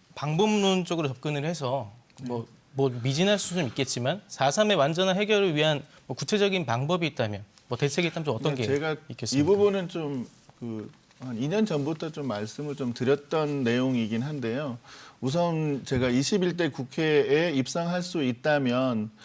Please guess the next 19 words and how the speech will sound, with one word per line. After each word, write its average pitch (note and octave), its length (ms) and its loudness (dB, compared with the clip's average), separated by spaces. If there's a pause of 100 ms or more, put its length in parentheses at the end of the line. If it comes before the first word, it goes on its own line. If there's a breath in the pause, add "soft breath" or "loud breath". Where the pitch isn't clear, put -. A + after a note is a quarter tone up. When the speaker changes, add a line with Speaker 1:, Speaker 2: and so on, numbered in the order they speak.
(260 loud breath)
Speaker 2:
먼저 C3+ 320 2
소위원회 A#3 480 4
활동을 F#3 880 2
할 E3 260 -6
때 B2+ 480 -2 (680 loud breath)
그 B2+ 320 2 (640)
관련 F3+ 500 4
사-, G#3+ 220 -2
어, C#3 320 0
소위원회 F#3 560 4
활동을 F#3 420 0
먼저 A#2+ 320 2
시작을 D3 640 2
하겠다는 G3 560 0
약속을 C3+ 480 0
좀 B2 180 -4
드렸어요. B2+ 680 0 (180)
예, A#2+ 100 -8
실제로, F#3+ 720 2